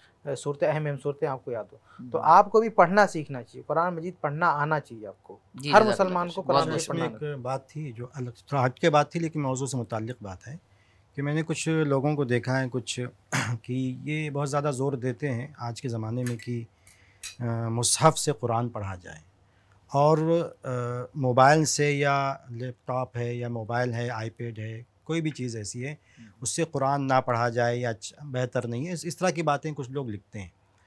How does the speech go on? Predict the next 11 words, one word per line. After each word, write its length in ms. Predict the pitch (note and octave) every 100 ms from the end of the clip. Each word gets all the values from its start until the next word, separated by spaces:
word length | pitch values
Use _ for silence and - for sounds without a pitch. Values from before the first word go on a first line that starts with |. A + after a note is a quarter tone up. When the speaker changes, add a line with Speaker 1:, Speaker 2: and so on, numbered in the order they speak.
| _ _ -
Speaker 3:
कि 60 |
नहीं, 100 | C3
मुसहफ़ 300 | C3+ B2 C3+
से 140 | - C3
पढ़ना 280 | B2+ B2+ B2
बहुत 220 | A#2+ A2
ज़रूर, 220 | A#2 A#2+
मतलब, 220 | A2+ A#2
अ, 200 | B2 A#2
म-, 560 | G#2 D#2 B2 A#2+ A#2 F2+
अच्छा, 200 | -